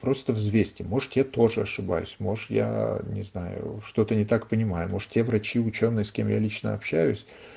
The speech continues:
может, они тоже какие-то больные на голову, перепуганные, старомодные, прививки не прививать. Все может быть.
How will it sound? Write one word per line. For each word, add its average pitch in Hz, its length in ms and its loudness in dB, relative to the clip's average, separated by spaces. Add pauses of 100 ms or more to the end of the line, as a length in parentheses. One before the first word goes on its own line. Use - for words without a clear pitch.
(220)
может, 107 280 -2
они 120 120 4
тоже 104 320 6
какие-то 101 360 -2
больные 107 380 2
на 101 140 2
голову, 107 420 -2
перепуганные, 104 1000 -2
старомодные, 104 840 -2
прививки 101 500 -4
не 107 100 0
прививать. 101 400 0
Все 151 240 2
может 110 300 0
быть. 175 280 0